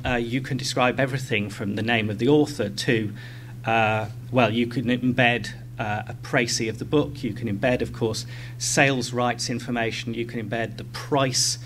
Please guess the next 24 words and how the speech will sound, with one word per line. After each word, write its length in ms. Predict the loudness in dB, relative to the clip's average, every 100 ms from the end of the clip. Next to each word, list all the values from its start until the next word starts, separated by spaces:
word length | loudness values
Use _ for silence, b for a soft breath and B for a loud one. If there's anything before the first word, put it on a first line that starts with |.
| B B B
and 260 | 2 2 2
where 240 | 4 4
you 160 | 4 0
should 200 | -4 -4
order 240 | -4 -4
the 100 | -4
book 240 | -4 -4 -4
from. 320 | -2 -2 -2 -10 B B B -12 -12 -12 -12 -6
It 180 | -2 2
is 120 | 2
by 180 | 2 0
far 380 | 2 2 4 4
Editor's 440 | 0 -2 -2 -2
most 300 | -2 -2 -4 -10 B B -2
implemented 640 | -2 -2 -2 0 0 -4
standard, 460 | -2 -2 -2 -6 -4
used 280 | 0 0 2
throughout 320 | 4 4 4
North 240 | -4 -6
America, 540 | -6 -4 -4 -6 -6 -8 -12 -8
Europe, 440 | 0 2 2 0 -4 B B B B B -2
and, 380 | 0 0 2
uh, 300 | 4 4 4 0 -10 -12 0
in 400 | 4 6 4 2